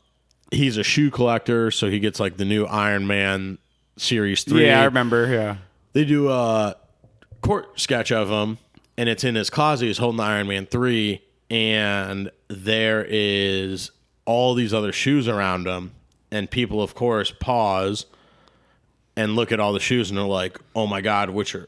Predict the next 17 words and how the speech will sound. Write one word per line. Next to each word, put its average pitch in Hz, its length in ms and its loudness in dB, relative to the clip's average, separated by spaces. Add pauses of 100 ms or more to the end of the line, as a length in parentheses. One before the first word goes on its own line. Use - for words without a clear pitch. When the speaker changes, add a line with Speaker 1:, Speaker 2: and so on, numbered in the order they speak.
(160)
Speaker 1:
like, 85 240 -16
what 107 160 -4
shoes 101 300 -2
are 92 60 -6
what, 131 440 0
blah, 107 140 0
blah, 101 140 -2
blah, 113 340 0
this, 104 200 -2
that, 101 140 -2
and 92 100 -6
the 98 120 -2
other." 98 400 -2 (580)
And 113 140 -2
it's 104 160 -4
like, 95 340 -6 (100)
dude, 90 420 -6